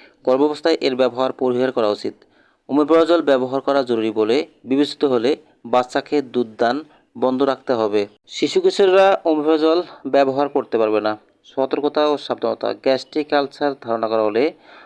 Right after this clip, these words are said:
omeprazole ব্যবহারের পূর্বে পাকস্থলীর ক্যান্সারের সম্ভাবনার বিষয়ে নিশ্চিত হওয়া উচিত,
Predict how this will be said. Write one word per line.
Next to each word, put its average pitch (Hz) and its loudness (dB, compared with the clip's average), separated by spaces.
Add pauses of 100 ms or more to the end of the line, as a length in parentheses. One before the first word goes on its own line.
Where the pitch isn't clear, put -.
(160)
omeprazole 151 2
ব্যবহারের 135 2
পূর্বে 123 -2
পাকস্থলীর 143 -4
ক্যান্সারের 120 -2
সম্ভাবনার 110 -2
বিষয়ে 113 -4 (340)
নিশ্চিত 139 -4
হওয়া 143 0 (200)
উচিত, 123 -2